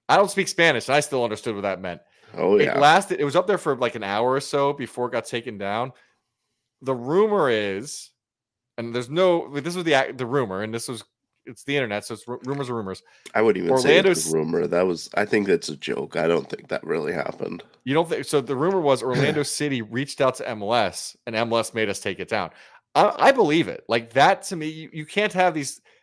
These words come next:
Speaker 1: that was such a bad comment. Like, the, the
Speaker 2: Mm.
Speaker 1: connotations of that comment are so bad. I do think there's truth to that rumor that that's why we had to take it down. I would love to hear someone tell me what really happened, 'cause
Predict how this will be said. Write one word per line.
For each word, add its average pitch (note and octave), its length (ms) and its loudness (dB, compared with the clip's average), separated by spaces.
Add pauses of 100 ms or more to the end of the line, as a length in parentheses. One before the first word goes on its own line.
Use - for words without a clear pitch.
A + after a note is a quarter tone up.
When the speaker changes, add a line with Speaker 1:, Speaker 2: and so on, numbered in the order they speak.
(140)
Speaker 1:
that G3+ 200 6
was G3 100 0
such E3 280 0
a D3+ 60 2
bad A#2 640 2 (840)
comment. C3 420 0 (1400)
Like, C3 140 -2
the, D3 100 0
the C3+ 120 -4
Speaker 2:
Mm. - 40 -8
Speaker 1:
connotations D#3+ 680 2
of D3+ 60 -8
that D3 220 2
comment C3 380 -2
are A2 100 -6
so A#2 300 -4
bad. A2 420 -2 (440)
I C#3 300 4
do B2+ 240 -6
think A2+ 260 -8
there's A2+ 420 -6
truth - 340 -8
to G#2+ 80 -6
that G2+ 240 -2
rumor G2+ 380 -8
that F2+ 140 -6
that's G2+ 220 -6
why F#2 100 -2
we F2+ 120 -6
had F2+ 120 -4
to F2 60 -8
take F2 180 -10
it F2 40 -10
down. E2 80 -8 (240)
I D#3 160 6
would B2+ 100 2
love C3 200 2
to B2 60 -12
hear B2+ 240 -2
someone C3+ 280 -4
tell A#2+ 180 -2
me B2+ 120 -4
what A2 240 -6
really G#2+ 220 -2
happened, C3+ 420 -2 (100)
'cause - 280 -8